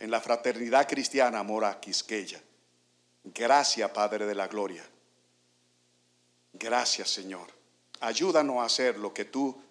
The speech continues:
nos has mandado a hacer con Quisqueya, Señor. En el nombre de Jesús. Amén.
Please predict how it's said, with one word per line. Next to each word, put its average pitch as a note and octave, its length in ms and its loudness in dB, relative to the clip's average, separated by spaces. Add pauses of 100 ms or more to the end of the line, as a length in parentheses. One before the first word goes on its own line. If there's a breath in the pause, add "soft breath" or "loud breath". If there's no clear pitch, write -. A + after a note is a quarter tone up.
(120)
nos A2 200 -2
has B2 80 6
mandado A#2 400 2
a G#2+ 40 4
hacer A2 300 0
con G#2 200 -4
Quisqueya, G2+ 580 -6
Señor. E2+ 380 -10 (720)
En A#2+ 140 -4
el G#2 140 -8
nombre A2 380 -2
de F#2+ 100 -4
Jesús. F#2+ 500 -8 (720)
Amén. G#2+ 420 -4